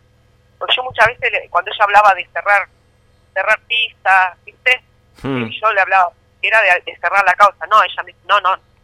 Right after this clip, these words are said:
Speaker 2: Sí, eso me quedó
Speaker 1: No se
Speaker 2: claro.
Speaker 1: va a cerrar la causa. No se va a cerrar la causa, pero, eh, como que se necesitarían unos datos". Yo la verdad que llamo, llamé a todos los vecinos a eso, ¿no?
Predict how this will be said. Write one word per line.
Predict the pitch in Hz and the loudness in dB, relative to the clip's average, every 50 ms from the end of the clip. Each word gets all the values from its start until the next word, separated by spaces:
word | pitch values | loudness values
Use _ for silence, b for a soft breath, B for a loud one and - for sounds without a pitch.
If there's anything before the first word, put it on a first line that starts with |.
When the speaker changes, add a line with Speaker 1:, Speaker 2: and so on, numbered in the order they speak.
| _ - | _ -8
Speaker 2:
Sí, | - 127 139 | -4 -2 0
eso | 135 139 - 165 | 0 0 -2 -2
me | 151 135 | -4 -4
quedó | 113 127 123 | -2 -2 -2
Speaker 1:
No | 120 | 0
se | 113 | 0
Speaker 2:
claro. | - 110 95 92 85 - - | 0 0 -2 -4 -8 -8 -8
Speaker 1:
va | 180 | -8
a | - _ | -8 _
cerrar | - 180 - 185 180 | -12 -12 -12 -12 -14
la | - - _ | -14 -10 _
causa. | - 170 165 - _ - 151 - _ _ _ _ _ _ - | -4 -6 -6 -6 _ -20 -20 -20 _ _ _ _ _ _ -10
No | 185 180 | -8 -2
se | - 180 | 2 4
va | 208 | 2
a | 214 - | 4 2
cerrar | - 175 165 170 170 | 0 -4 -4 -2 0
la | 175 175 | 0 4
causa, | - 196 202 214 220 - 254 240 - - | 6 6 6 6 4 2 2 2 2 2
pero, | 202 196 202 202 202 214 233 247 262 - _ _ _ _ | 2 4 4 4 4 4 4 4 2 0 _ _ _ _
eh, | - 170 175 175 165 165 160 156 165 _ _ _ _ _ _ _ _ _ - - _ _ _ _ _ _ _ _ _ _ _ _ _ _ _ _ _ _ _ _ _ _ _ _ _ _ _ _ _ _ _ _ _ _ _ - | -10 -8 -6 -6 -6 -6 -10 -12 -16 _ _ _ _ _ _ _ _ _ -20 -20 _ _ _ _ _ _ _ _ _ _ _ _ _ _ _ _ _ _ _ _ _ _ _ _ _ _ _ _ _ _ _ _ _ _ _ -8
como | 185 185 180 | -4 -4 -4
que | - - - | -4 -6 -6
se | - 202 | -6 -6
necesitarían | 196 190 - - 214 _ - 233 240 240 269 294 285 247 | -6 -6 -10 -18 -14 _ 0 0 0 2 2 2 0 0
unos | 208 196 185 180 | 0 -2 -2 -2
datos". | 180 180 175 - 175 - - | 0 0 -2 0 -2 -4 0
Yo | 247 | 2
la | 247 240 | 4 4
verdad | 214 208 220 240 | 4 4 2 0
que | - 214 190 170 156 - - | -2 -4 -4 -4 -6 -2 2
llamo, | 233 226 226 190 175 160 - - - - | 2 4 4 4 2 0 0 -6 -4 0
llamé | 185 175 196 208 | 0 2 2 2
a | 214 208 | 0 0
todos | - 208 208 202 | 0 0 0 0
los | 185 175 | 0 -4
vecinos | 180 - - 196 - 214 - - | -8 -12 -14 -10 -10 -10 -4 0
a | 160 170 | 0 2
eso, | 165 180 185 _ - 156 | 2 0 -4 _ -12 -8
¿no? | 151 160 - - | -6 -6 -6 -6